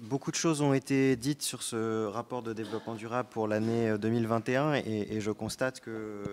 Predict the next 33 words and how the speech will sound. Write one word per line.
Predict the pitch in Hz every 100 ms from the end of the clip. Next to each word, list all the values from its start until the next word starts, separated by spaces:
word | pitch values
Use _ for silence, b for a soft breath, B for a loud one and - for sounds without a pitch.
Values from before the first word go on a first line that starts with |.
| 101 -
il | 98 107
a |
été, | 104 - 120
euh, | 107 98
régulièrement | 98 113 117 117 117 120
souligné | 117 - 113 120 127
qu'il | - 110
était | 107 110 110 104
dense. | 104 110 127 - - B B B B
Et | - 107
en | 120
effet, | 127 151 139
il | 120 117
l'est | 117 123 127 -
à | 104
la | 104
hauteur | 110 127 120
de | 107
notre | 104
détermination | 101 107 107 110 104 107 127 131
et | 113
à |
la | 101 104
hauteur | 104 123
aussi | 113 107 131
de | 113
ce | 104
qu'on | - 110 107 104
mène, | 110 120 127 101 B B B B 98
euh, | 101 98
avec | 107 107 117
le | 110 104
territoire | 110 110 - 120 120